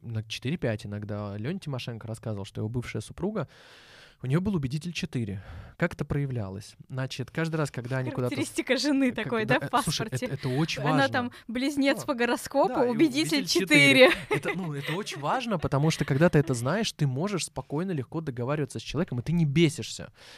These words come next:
Speaker 1: Причем, почему, эм, это помогало в семейной жизни? Почему, кстати, я говорю, да, вроде как бывшая жена, а помогала в семейной жизни? Это тот пример, когда люди разошлись с благодарностью к друг другу и пониманием, что они помогли прожить определенные этапы.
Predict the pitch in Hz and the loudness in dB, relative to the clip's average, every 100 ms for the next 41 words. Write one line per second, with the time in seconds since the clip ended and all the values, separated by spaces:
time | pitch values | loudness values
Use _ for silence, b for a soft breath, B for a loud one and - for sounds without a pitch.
0 | B - - 196 175 - 131 196 185 147 | B -4 0 0 -2 -4 -4 -2 -2 -4
1 | 101 120 120 117 113 113 113 110 - 73 | -6 -6 -6 -6 -6 -6 -6 -8 -10 -10
2 | 117 135 123 127 135 147 135 110 - 110 | -8 -8 -6 -4 -2 0 0 0 -4 -6
3 | 110 110 113 175 233 170 - - - 147 | -4 -2 -2 -4 -4 -4 -6 -10 -10 -6
4 | 147 - - 110 110 101 104 123 113 104 | -4 -6 -10 -8 -6 -6 -4 -4 -4 -6
5 | 107 110 135 - 113 117 160 - 110 113 | -6 -6 -6 -4 -6 -4 -4 -4 -6 -4
6 | 120 110 - 110 110 127 196 147 - B | -4 -4 -6 -4 -4 -4 -4 -6 -8 B
7 | B B - - - - 127 131 180 - | B B -12 -8 -6 -4 -4 -4 -4 -6
8 | 113 113 147 127 107 110 - 131 113 120 | -4 -2 -2 -2 -4 -6 -6 -6 -4 -4
9 | 120 123 123 117 101 - 110 113 110 147 | -4 -4 -4 -4 -8 -12 -10 -8 -6 -6
10 | 180 113 113 110 110 151 123 104 - 107 | -4 -6 -6 -8 -6 -6 -8 -10 -10 -8
11 | 107 120 120 110 107 131 143 107 120 113 | -6 -8 -8 -8 -8 -10 -10 -10 -10 -12
12 | 101 107 107 107 110 104 101 | -12 -10 -10 -10 -10 -12 -14